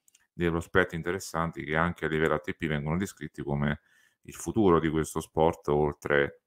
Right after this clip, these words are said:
ai già noti Carlos Alcaraz, Holger Rune, eccetera. Ehm, io non so, eh, per quale motivo, eh, in maniera così tranchant si arrivi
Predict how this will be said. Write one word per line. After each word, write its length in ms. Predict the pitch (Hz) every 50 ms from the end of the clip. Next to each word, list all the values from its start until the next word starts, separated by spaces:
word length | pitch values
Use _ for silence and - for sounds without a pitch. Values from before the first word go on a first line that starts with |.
| _ _ _
ai 160 | - 78 78
già 140 | 80 87 85
noti 420 | 85 78 80 78 - - 76 73
Carlos 300 | 71 76 73 73 76 76
Alcaraz, 600 | - - - - 82 80 78 78 78 78 73 -
Holger 340 | 78 76 73 71 78 85 80 -
Rune, 380 | 73 73 76 73 73 69 - _ _ _ _ _ _ -
eccetera. 600 | - 71 - - - 65 62 - - 65 - - - _ _ _ - - - _ _
Ehm, 380 | - 95 101 104 104 104 101 -
io 280 | - 170 180 160 - -
non 240 | 101 107 117 120 117
so, 420 | - - 101 90 85 - - -
eh, 440 | 90 87 85 85 82 80 - - _ _
per 220 | - 92 85 -
quale 220 | - - 98 98 98
motivo, 1800 | 92 92 90 - 95 95 95 87 87 87 85 85 82 82 82 - - 85 82 80 78 78 76 76 76 76 73 73 71 71 71 71 69 - - _ _ _ _ _ - - - _ _ _ _ _
eh, 60 | 73
in 80 | 95 92
maniera 320 | 90 90 95 101 98 95
così 260 | - 87 85 92 92 -
tranchant 600 | - 92 87 87 82 - - 95 90 90 87 82 - _ _ _ _ _ _ _ _ _
si 200 | - - - 90
arrivi 720 | 85 85 78 85 87 85 85 82 85 82 80 80 80 76